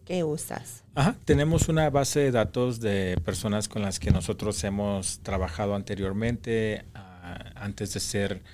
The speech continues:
Speaker 2: agentes, obviamente nuestras familias, nuestros círculos de amistades,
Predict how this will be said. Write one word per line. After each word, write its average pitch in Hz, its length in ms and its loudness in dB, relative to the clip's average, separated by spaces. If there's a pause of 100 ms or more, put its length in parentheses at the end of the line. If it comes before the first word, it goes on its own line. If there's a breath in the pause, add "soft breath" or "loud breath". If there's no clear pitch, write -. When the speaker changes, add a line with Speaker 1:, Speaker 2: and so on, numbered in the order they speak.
(340 soft breath)
Speaker 2:
agentes, 104 720 -2
obviamente 98 480 -4
nuestras 101 420 -8
familias, 98 840 -2
nuestros 92 480 -12
círculos 98 420 -2
de 95 60 2
amistades, 95 720 -2